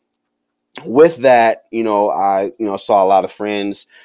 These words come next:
that went down on the wrong path, you know, a lot of relatives that got affected by drugs, uh, a lot of, uh, people in the community were affected by that. And, you know, that kinda built a, an anger in me as a kid to wanna have a different life.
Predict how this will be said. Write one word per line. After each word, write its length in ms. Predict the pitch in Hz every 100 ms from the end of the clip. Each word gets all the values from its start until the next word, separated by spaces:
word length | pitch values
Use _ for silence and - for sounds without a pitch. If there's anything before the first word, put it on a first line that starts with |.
| _ 98
that 360 | 101 98 95 -
went 200 | 104 98
down 200 | 101 95
on 240 | 92 95 90
the 100 | 92
wrong 260 | 95 92
path, 440 | - 113 107 98 92
you 100 | 95
know, 140 | 92
a 80 | 92
lot 260 | 92 95 92
of 200 | 87 90
relatives 580 | 104 107 - 104 95
that 160 | - 90
got 180 | 95 92
affected 420 | - 95 - 90
by 340 | 95 92 107 104 - _ -
drugs, 560 | 107 101 95 87 82
uh, 260 | 92 92 90
a 80 | 87
lot 240 | 90 98
of, 300 | 95 87 - - 76
uh, 120 | 73
people 260 | - 117 104
in 60 | 98
the 60 |
community 500 | - 98 107 117 107
were 180 | 95 92
affected 440 | 90 95 92 87
by 160 | 92 90
that. 280 | 90 90 85 - _ _ -
And, 580 | 104 101 101 98 92 _ _ -
you 80 |
know, 60 | 107
that 240 | 107 113
kinda 420 | - 127 117 104 - 98
built 420 | 95 113 110 - -
a, 460 | 98 98 95 92 _ 98
an 80 | 92
anger 340 | 104 117 104
in 140 | 98 92
me 180 | 95
as 180 | 87 95
a 60 | 87
kid 400 | - 135 117 -
to 120 | 95
wanna 440 | 98 101 92 87 - _
have 220 | - 113 95
a 80 |
different 320 | 87 101 85 87
life. 340 | 90 -